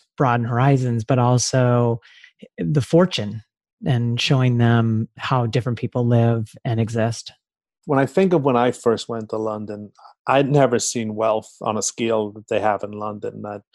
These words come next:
Speaker 2: you know, the houses in Mayfair or some, we just did not have an equivalent. Again, the nicest house and the worst house in Belfast were not, they would be in the same neighborhood in the U S. So seeing that delta wa-, was quite impressive. But more than that,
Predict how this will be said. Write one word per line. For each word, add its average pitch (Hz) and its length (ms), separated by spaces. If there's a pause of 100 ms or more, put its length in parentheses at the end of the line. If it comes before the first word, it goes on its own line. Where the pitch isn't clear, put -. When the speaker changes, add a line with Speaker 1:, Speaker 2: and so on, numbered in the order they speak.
(280)
Speaker 2:
you 117 120
know, 107 160
the 104 80
houses 110 500
in 104 140
Mayfair 107 520
or 98 80
some, 107 260
we 123 120
just 120 240
did 117 160
not 104 220
have 107 200
an 104 80
equivalent. 110 460 (520)
Again, 110 360
the 107 100
nicest 107 480
house 101 260
and 101 80
the 101 60
worst 101 280
house 101 220
in 98 80
Belfast 101 560
were 98 220
not, 101 280
they 107 60
would 107 160
be 113 100
in 104 100
the 95 60
same 107 240
neighborhood 98 440 (120)
in 98 80
the 98 80
U 98 180
S. - 400 (520)
So - 180
seeing 131 420
that 110 220 (220)
delta 104 460
wa-, 95 200
was 104 260
quite 101 260 (200)
impressive. 110 640 (460)
But 151 140
more 170 260
than 156 180
that, 110 400